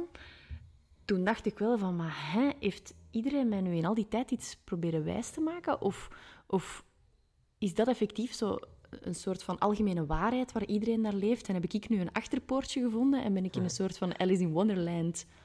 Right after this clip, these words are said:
Speaker 1: land terechtgekomen met al die deuren?" En
Speaker 2: Ja. Nu, dat, dat vind ik super interessant dat je dat ook zo stelt. En ik, ik geloof ergens dat iedereen ook wel, allee, je waart ook goed in wat dat je deed.
Speaker 1: Mhm.
Speaker 2: Je kunt supergoed radio maken, anders zouden we hier nu niet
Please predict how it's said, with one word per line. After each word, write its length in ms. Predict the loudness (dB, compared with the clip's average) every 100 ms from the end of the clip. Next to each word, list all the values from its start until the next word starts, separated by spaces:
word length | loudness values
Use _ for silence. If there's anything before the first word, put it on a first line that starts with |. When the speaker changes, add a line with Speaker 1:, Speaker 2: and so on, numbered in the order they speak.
| -20
Speaker 1:
land 540 | -2 2 2 2 -4 -12 -16 -6
terechtgekomen 800 | -2 -2 -2 -2 2 6 6 6
met 160 | 2 4
al 160 | 4
die 160 | 4 4
deuren?" 540 | 6 8 8 6 -2 -10 -16 -6
En 140 | -2
Speaker 2:
Ja. 240 | 0 -2 -4 -8 -18 -20 -20 -6
Nu, 280 | -4 -4 -8 -18 -20 _ -10
dat, 220 | -10 -8
dat 160 | -8
vind 180 | -6 -8
ik 60 | -8
super 240 | -12 -8
interessant 520 | -8 -6 -8 -8 -8
dat 100 | -8
je 60 | -8
dat 80 | -8
ook 80 | -8
zo 100 | -12
stelt. 360 | -8 -8 -6
En 80 | -8
ik, 200 | -10 -14
ik 160 | -12 -6
geloof 240 | -4 -2
ergens 260 | -4 -4 -4
dat 80 | -4
iedereen 320 | -4 -4 -6
ook 120 | -6
wel, 180 | -8 -8 -14 -16 -8
allee, 120 | -2
je 60 |
waart 200 | -2 -2
ook 140 | -4 -4
goed 220 | -4 -2
in 60 | -2
wat 140 | -6
dat 120 | -8
je 80 | -10
deed. 240 | -10 -12 -16 _ _
Speaker 1:
Mhm. 260 | 2 4 2
Speaker 2:
Je 100 | 0
kunt 240 | -2 -6
supergoed 380 | -8 -8 -6 -4
radio 280 | -2 -2 -4
maken, 280 | -4 -6 -8
anders 180 | -6 -6
zouden 260 | -6 -4
we 40 | -6
hier 100 | -4
nu 120 | -4
niet 240 | -6 -8